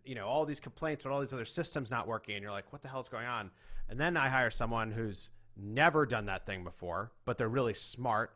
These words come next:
and they're, and they're really passionate and, um,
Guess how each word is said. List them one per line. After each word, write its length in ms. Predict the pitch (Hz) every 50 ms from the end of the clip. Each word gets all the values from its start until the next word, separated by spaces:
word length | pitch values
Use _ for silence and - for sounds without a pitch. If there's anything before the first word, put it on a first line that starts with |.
| _ _
and 160 | 120 113 107
they're, 260 | 107 101 95 92 85 - - _ -
and 240 | - 113 110 110 104
they're 340 | 104 101 95 92 92 90 85 - _ _
really 220 | 107 139 131 107 95
passionate 680 | - - - - 143 160 - - - 92 80 76 82 - - - - - _ _ - - - _ _ _ _ _
and, 600 | - 120 117 113 110 107 107 101 101 98 92 - - - _ _ _ _ _ _ -
um, 420 | 113 107 104 98 92 92 90 90